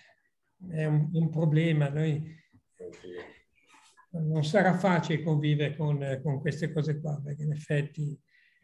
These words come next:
noi siamo un po' innocent bystander, perché qui non sappiamo <laughs> come fare.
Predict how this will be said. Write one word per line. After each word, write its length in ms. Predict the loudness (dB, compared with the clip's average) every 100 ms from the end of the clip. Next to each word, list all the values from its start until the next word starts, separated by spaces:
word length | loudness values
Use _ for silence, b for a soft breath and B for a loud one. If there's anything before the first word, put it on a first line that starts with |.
| -12
noi 100 | -6
siamo 340 | -6 -2 0 0
un 140 | -2 -6
po' 480 | -4 -4 -6 -12 _ _ _ _ -18 -4
innocent 520 | 0 0 0 0 0
bystander, 680 | 2 2 0 0 2 2 0
perché 260 | -4 -4 -4
qui 180 | -2
non 120 | 0 -2
sappiamo 460 | -4 -6 0 0 2
<laughs> 40 |
come 220 | -2 -2
fare. 360 | -4 -6 -6